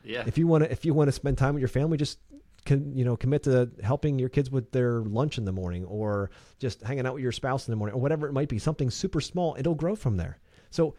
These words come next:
Speaker 2: having simple wins that you can get every day and not setting those goals so high that they're unachievable. And if you went out and
Speaker 1: Mm-hmm.
Speaker 2: crush it, for me, it's a mile a day is my minimum. I just did six this morning. And I come
Speaker 1: Yeah.
Speaker 2: back and I'm like,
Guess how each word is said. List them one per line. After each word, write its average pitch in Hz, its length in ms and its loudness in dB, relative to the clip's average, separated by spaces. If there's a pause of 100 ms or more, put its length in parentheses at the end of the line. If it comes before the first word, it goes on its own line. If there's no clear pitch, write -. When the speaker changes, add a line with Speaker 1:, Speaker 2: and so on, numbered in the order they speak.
(120)
Speaker 2:
having 170 380 -2
simple 165 440 2
wins 110 400 4
that 104 100 -8
you 107 100 -2
can 120 160 -4
get 143 140 2
every 95 200 0
day 92 200 0
and 92 100 0
not 110 160 -2
setting 143 320 -2
those 110 240 2
goals 117 340 -2
so 160 260 -2
high 101 600 -4 (360)
that 113 120 -8
they're 120 180 -2
unachievable. 117 640 -2
And 95 80 -2
if 92 80 -6
you 190 60 -2
went 214 140 0
out 135 120 0
and - 80 -10
Speaker 1:
Mm-hmm. - 80 -6
Speaker 2:
crush 143 240 0
it, - 140 -8
for 123 120 -2
me, 135 160 2
it's 139 140 0
a 127 40 0
mile 123 260 0
a 120 60 2
day 123 180 2
is 98 140 0
my 101 160 -2
minimum. 101 380 -2 (340)
I 151 40 -2
just 175 160 -4
did 156 140 -2
six - 260 -4
this - 220 -10
morning. - 240 -10 (460)
And 131 100 2
I 139 60 2
come 143 140 2
Speaker 1:
Yeah. 135 40 2
Speaker 2:
back 139 200 0
and 135 80 2
I'm 135 100 0
like, 135 220 0